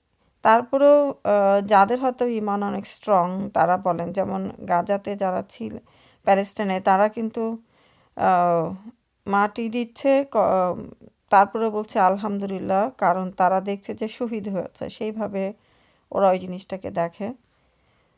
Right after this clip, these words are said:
তো সেই জন্য সারা বছর যে কোনো সময়ে আমরা কিন্তু আমাদের, আহ, আল্লাহর প্রশংসা করি,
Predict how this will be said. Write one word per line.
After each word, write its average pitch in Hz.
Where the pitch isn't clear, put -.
তো 208
সেই 247
জন্য 277
সারা 233
বছর 226
যে 220
কোনো 311
সময়ে 254
আমরা 202
কিন্তু 214
আমাদের, 208
আহ, 170
আল্লাহর 214
প্রশংসা 208
করি, 202